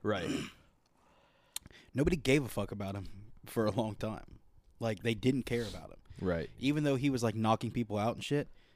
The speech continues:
Speaker 2: they, they didn't give a fuck about
Speaker 1: Now,
Speaker 2: him.
Speaker 1: when he said he's been boxing for twenty-five years, does that mean just in general, or does that mean twenty-five years professionally?
Speaker 2: Professionally.
Speaker 1: Holy shit, so he has been boxing since the nineties?
Speaker 2: Think about it.
Speaker 1: I didn't know that.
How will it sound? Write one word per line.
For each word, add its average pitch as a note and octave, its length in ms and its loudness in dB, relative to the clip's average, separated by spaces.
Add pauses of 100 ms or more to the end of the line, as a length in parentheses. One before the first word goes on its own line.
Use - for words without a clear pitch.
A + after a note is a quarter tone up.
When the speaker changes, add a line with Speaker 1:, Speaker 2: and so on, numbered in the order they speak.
(120)
Speaker 2:
they, A#2+ 120 -6 (840)
they C3 160 -2
didn't C#3+ 200 2
give C#3+ 120 2
a A#2+ 60 0
fuck G2 160 -4
about G#2+ 160 0
Speaker 1:
Now, A#2+ 60 6
Speaker 2:
him. A2 80 6
Speaker 1:
when A#2 80 6
he C#3+ 80 6
said D3 140 2
he's C3 100 0
been A#2+ 120 4
boxing G2+ 320 4
for G2+ 120 -8
twenty-five G2 500 4
years, F#2 220 4
does - 40 0
that F#2+ 100 4
mean F#2+ 100 2
just F2+ 160 -4
in F2+ 120 0
general, G#2+ 340 2
or G2+ 80 6
does F#2 100 2
that F#2+ 140 -2
mean F2 360 -2
twenty-five F2 540 0
years E2 560 0
professionally? - 720 -4
Speaker 2:
Professionally. - 540 -8 (120)
Speaker 1:
Holy B2 280 0
shit, F#2+ 220 2
so - 120 -2
he G#2+ 100 2
has A2 180 2
been A2 160 2
boxing G#2+ 320 4
since G#2+ 160 -10
the F2 100 -6
nineties? G2 480 -4
Speaker 2:
Think E3+ 160 -4
about G#2+ 220 -2
it. - 80 -6
Speaker 1:
I A2 100 6
didn't G#2+ 180 6
know A2+ 160 4
that. E2+ 280 2